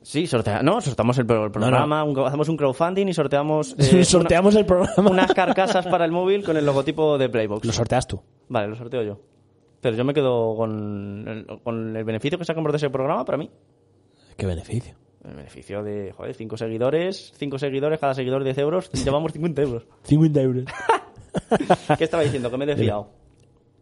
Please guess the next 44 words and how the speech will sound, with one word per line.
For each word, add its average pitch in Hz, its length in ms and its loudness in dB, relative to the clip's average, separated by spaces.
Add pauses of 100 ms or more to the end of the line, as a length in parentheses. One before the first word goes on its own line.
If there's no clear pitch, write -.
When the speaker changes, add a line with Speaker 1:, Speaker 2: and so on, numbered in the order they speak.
(100)
Speaker 2:
Nevadas. 127 500 2
Speaker 1:
Eh, 117 1120 0 (800)
caerse 165 420 0
y 175 60 0
no 147 100 0
recoger 127 320 -2
a 110 60 0
la 107 100 -2
gente. 98 380 -8 (200)
Hoy 143 160 2
he 143 40 -4
salido 127 260 0
a 113 60 -2
correr. 113 360 -2 (180)
Speaker 2:
Sí. - 140 -6 (380)
Speaker 1:
¿Vale? 131 180 0
Speaker 2:
Hostia. 113 220 -8 (180)
Speaker 1:
He - 60 -18
salido 123 240 -2
a 110 40 -4
correr. 117 260 -2
Speaker 2:
Bueno. - 420 -6
Speaker 1:
Últimamente 202 320 2
salgo 175 200 2
a 165 60 2
correr 156 280 2
y 156 80 -4
me 139 100 2
di 147 100 -2
cuenta 156 400 0
Speaker 2:
Puedes 170 260 4
Speaker 1:
de 214 60 4
que 190 60 4
Speaker 2:
alzar 202 240 4
la 135 400 0
pierna 147 520 2
si 117 160 -2
quieres, 101 300 -2
¿eh? 95 140 -8 (140)
Speaker 1:
No, 143 460 -2
si 123 140 -6
no, 120 680 -6
sin 117 240 -12
más. 120 160 -8